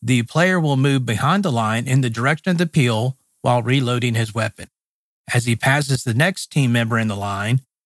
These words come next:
he will tap that member or yell, "Last man," to let him know that he is into the line. In this example, the player on the right end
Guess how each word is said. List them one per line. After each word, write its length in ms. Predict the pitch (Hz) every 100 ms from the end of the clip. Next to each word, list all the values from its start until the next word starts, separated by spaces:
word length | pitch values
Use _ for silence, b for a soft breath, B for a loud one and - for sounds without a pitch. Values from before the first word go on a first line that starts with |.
| _
he 140 | - 139
will 160 | 135
tap 260 | - 185 196
that 180 | 185 165
member 300 | 156 160 156
or 120 | 135
yell, 280 | 135 120 107
"Last 360 | 120 156 -
man," 340 | 160 165 117 123
to 60 |
let 200 | 117 139
him 160 | 160 151
know 420 | 135 110 113 135 - _ _
that 140 | 127
he 100 | 131
is 100 | 127
into 200 | 120 120
the 80 | 113
line. 420 | 120 117 95 - - _ _ _ _
In 140 | - 123
this 180 | 196 202
example, 680 | 131 135 127 127 139 165 - _ _ 127
the 80 |
player 240 | 120 151 147
on 80 | 127
the 100 | 113
right 260 | 151 190
end 440 | 127 117 110 120